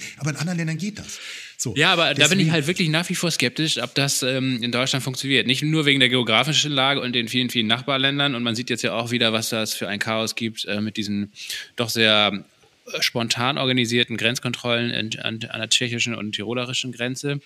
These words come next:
Speaker 2: Äh, aber vor allen Dingen auch, ähm, Hashtag Faxgerät. Ähm, die, uns fehlt einfach nach wie vor ja die Infrastruktur, die das Ganze eben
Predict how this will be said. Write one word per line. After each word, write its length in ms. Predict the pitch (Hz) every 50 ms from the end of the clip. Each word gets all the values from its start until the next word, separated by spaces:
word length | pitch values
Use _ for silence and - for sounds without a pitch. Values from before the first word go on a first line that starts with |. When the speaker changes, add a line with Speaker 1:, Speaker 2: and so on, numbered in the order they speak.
| - - - - - - - - - -
Speaker 2:
Äh, 80 | -
aber 360 | 113 117 113 113 - 127 131 123
vor 120 | 131 -
allen 140 | 110 117 131
Dingen 140 | 139 139 127
auch, 300 | 131 139 135 - - 139
ähm, 380 | 139 127 123 127 131 131 135 131
Hashtag 720 | - - 131 120 - 123 123 127 117 - - 113 110 -
Faxgerät. 760 | - - 120 127 - - - - 139 127 135 139 151 151 - _ - - - - - - _ _
Ähm, 340 | - 113 117 120 123 127 120
die, 340 | - 123 120 120 120 120 - - - - _ _ 127
uns 160 | 135 120 -
fehlt 220 | - - 165 165 -
einfach 240 | - 120 - 120
nach 180 | 113 117 113 113
wie 80 | 120 113
vor 180 | - 123 123
ja 100 | 123 117
die 140 | 113 120 131
Infrastruktur, 600 | 156 156 - 151 - - 117 - - - 127 120
die 80 | 120 120
das 160 | 117 113 -
Ganze 280 | 120 117 117 - -
eben 420 | - 113 117 113 117 117 113 110